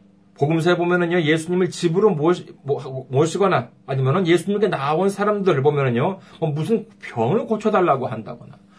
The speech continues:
아니면은 무슨 질문을 한다거나 하는 경우가 대부분이었습니다. 그래서 뭐, 어, 삭개오도요, 뭐 예를 들어서 뭐 질문을 한다거나 아니면은 뭐 "어디 아픈데 있는데 고쳐주십시오." 뭐 이제 이러면은 자연스러울 것도 같은데,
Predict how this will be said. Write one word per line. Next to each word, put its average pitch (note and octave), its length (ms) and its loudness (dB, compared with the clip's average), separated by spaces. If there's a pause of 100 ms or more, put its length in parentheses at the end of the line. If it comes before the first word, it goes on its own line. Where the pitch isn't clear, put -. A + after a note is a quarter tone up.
(200)
아니면은 C#3+ 420 0
무슨 F#3 280 -4
질문을 C3+ 680 0
한다거나 A3 540 -2 (300)
하는 D3+ 380 -2
경우가 C3 460 2
대부분이었습니다. D#3 960 -4 (1000)
그래서 B3 220 2
뭐, G#3 360 6
어, D3+ 260 4
삭개오도요, D3+ 920 0
뭐 C#3+ 120 2
예를 C3 140 4
들어서 B2+ 240 0
뭐 C3 360 -2
질문을 D#3 560 2
한다거나 F3 560 -2 (200)
아니면은 C3 400 0
뭐 D3+ 100 0
"어디 A#2+ 200 0
아픈데 C3 440 -4
있는데 F3+ 260 -4
고쳐주십시오." E3+ 720 -4 (200)
뭐 A#3+ 140 0
이제 C#4 140 -4
이러면은 G3+ 460 4
자연스러울 F#3+ 680 0
것도 F#3+ 280 -4
같은데, C3 1120 2